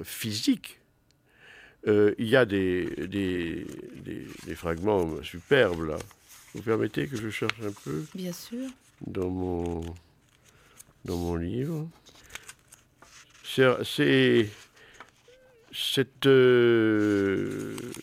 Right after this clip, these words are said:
Speaker 1: plainte, crainte et tremblement, on pourrait dire, hein. C'est, c'est dans le, c'est le,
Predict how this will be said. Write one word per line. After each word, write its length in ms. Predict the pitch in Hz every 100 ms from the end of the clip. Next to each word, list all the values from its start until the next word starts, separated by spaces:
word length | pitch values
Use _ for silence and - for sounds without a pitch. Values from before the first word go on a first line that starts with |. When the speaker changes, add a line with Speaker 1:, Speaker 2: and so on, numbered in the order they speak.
| _ _ - 65 - _
Speaker 1:
plainte, 680 | - 110 120 120 104 90 101 85 92 - _ _ _ _ _ _ _ _ _ _ _ _ _ _ - - - _ - - - - - - - - - - - - - _ _ _ _ _ _ - - _ _ _ _ _ _ _ _ -
crainte 240 | 123 131
et 80 | 131
tremblement, 460 | 117 110 110 139 139
on 40 |
pourrait 220 | - 104
dire, 200 | 104 101
hein. 160 | 98 131 - - - -
C'est, 960 | 107 - 123 113 104 110 107 110 120 - - -
c'est 340 | - - 143
dans 240 | 117 110
le, 380 | 107 98 85 69
c'est 160 | - 120
le, 180 | 113